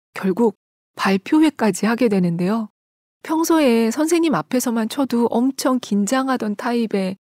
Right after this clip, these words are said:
이 연주자예요. 그래서 관객들 앞에서 무대 위에서 하는 발표회를 앞두고는 거의 뭐 도망가고 싶은 그런 마음이 되는데요. 그러나 반전이 있습니다. 발표회 당일 큰 깨달음을 얻게 됩니다.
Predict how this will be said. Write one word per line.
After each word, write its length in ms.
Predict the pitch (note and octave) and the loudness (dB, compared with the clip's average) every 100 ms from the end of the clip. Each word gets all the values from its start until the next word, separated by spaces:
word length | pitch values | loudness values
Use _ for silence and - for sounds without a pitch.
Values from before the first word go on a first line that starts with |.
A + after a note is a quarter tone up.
| _ _ _ | _ _ _
이 440 | - F#3 F3 F#3 G#3 - | -6 -4 -4 -6 -10 -4
연주자예요. 800 | G3 G#3 A3+ G#3 F3+ E3+ F3 F3 | 0 0 -2 -2 -2 -2 -4 -6
그래서 200 | - F#3+ | -6 -6
관객들 640 | - F3+ F#3 A#3 - A#3+ | -4 -2 0 -2 -2 -4
앞에서 500 | F#3 - F3+ - E3 - _ _ - | -4 -6 -6 -6 -8 -10 _ _ -6
무대 400 | F#3+ A3 C#4 G#3+ | -2 0 2 2
위에서 360 | F#3+ G#3 G#3+ | 2 0 0
하는 260 | A3 A#3+ A#3 | 0 0 -2
발표회를 540 | - F3+ - A3+ G#3+ | -4 -6 -2 2 2
앞두고는 680 | F3 - F#3+ F3+ F#3+ B3 F#3 _ _ _ _ - | 0 -2 -4 0 0 0 -2 _ _ _ _ -10
거의 300 | G3 G#3 F#3+ | -2 0 0
뭐 200 | E3+ E3 | -4 -6
도망가고 560 | - G3+ B3 B3 G3+ | -2 0 2 0 0
싶은 460 | F#3+ - - E3 E3+ | -4 -6 -10 -8 -8
그런 260 | - G#3 F#3 | -2 -2 0
마음이 420 | D#3+ D#3+ E3 E3 | -2 -2 -4 -4
되는데요. 680 | F#3 F#3+ F3+ E3+ F#3+ F#3+ - _ _ _ _ | -2 0 0 -2 -2 -4 -8 _ _ _ _
그러나 300 | - A3+ A#3 | -4 -2 0
반전이 540 | G#3+ - E3+ E3+ G#3 F#3 | -4 -6 -4 -4 -4 -4
있습니다. 580 | D3 - E3+ E3 E3+ - _ _ - | -8 -12 -12 -10 -12 -14 _ _ -8
발표회 480 | - F3+ - G#3 G3 | -4 -4 -2 -2 -2
당일 500 | - E3+ G#3 G#3+ F3 _ _ _ | -4 -4 -2 -2 -6 _ _ _
큰 320 | - - E4 C#4+ | -18 -8 -6 -2
깨달음을 720 | C#4 C4+ C4 G3+ D#3+ D#3+ E3 | -2 0 0 0 -2 -6 -8
얻게 280 | - - G#3+ | -12 -4 -4
됩니다. 540 | E3 E3 E3 - - | -4 -10 -10 -12 -14